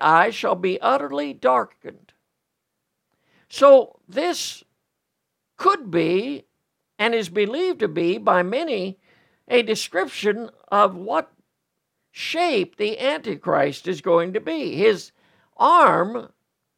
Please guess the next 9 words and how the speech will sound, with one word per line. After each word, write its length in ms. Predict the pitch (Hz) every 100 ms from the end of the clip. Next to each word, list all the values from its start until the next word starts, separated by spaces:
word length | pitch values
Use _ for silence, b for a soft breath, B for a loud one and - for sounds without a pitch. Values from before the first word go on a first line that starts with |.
| _ _ _
will 440 | - 220 247 233 196
be, 560 | 190 233 214 202 180 _ _ _ _ _ _
uh, 680 | 160 143 - - - 71 - - 113 _ _ 50 _ _ _ _ _ _ _ _ _ _ _ _ _
his 300 | 208 226 196
arm 400 | - 254 330 311
will 120 | 233
be 220 | 202 208 175
dried 480 | 196 247 294 311
up, 420 | 170 143 175 -